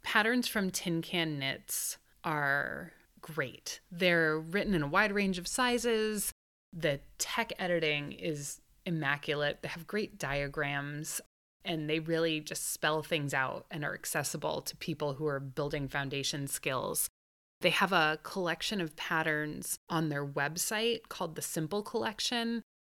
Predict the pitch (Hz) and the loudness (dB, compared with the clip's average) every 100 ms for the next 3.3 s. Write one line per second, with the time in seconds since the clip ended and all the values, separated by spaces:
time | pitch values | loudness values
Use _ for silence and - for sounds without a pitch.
0 | _ - - 151 156 - 185 156 135 - | _ -14 0 2 2 2 0 0 0 -2
1 | - - - 160 135 - 156 143 - - | -4 -4 -4 -4 -6 -2 -2 -2 -6 0
2 | 147 135 160 165 - - - 147 - 143 | 2 2 -4 -6 -6 -6 -4 -2 -2 -2
3 | 139 147 139 | -2 -2 -6